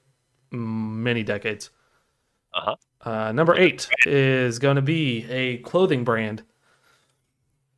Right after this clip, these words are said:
Speaker 2: Yeezys.
Speaker 1: Levi's.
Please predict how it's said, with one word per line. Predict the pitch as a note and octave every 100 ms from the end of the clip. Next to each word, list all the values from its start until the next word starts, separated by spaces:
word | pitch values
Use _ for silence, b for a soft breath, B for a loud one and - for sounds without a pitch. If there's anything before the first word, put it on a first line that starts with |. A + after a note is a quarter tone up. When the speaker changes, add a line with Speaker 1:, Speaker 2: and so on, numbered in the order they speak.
| _ _ _ _ - -
Speaker 2:
Yeezys. | F#2 G2+ E3 B2+ F#2 C#2+ - - _ _ _
Speaker 1:
Levi's. | D3+ C3+ A2 G#2+ G#2